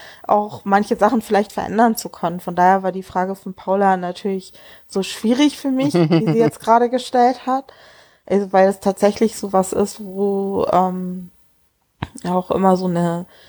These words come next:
Speaker 1: ich immer mit so Fragen mir selber gegenüber konfrontiert werde, wo ich aber für mich, äh, ganz klar beantworten kann, ähm,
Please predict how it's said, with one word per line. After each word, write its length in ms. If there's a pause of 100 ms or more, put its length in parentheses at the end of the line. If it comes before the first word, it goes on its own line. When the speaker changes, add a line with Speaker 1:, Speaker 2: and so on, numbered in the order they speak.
(680)
Speaker 1:
ich 280
immer 240
mit 220
so 100
Fragen 720
mir 220
selber 300
gegenüber 540
konfrontiert 800
werde, 360
wo 40
ich 180
aber 160
für 140
mich, 460
äh, 220
ganz 300
klar 340
beantworten 640
kann, 420 (800)
ähm, 500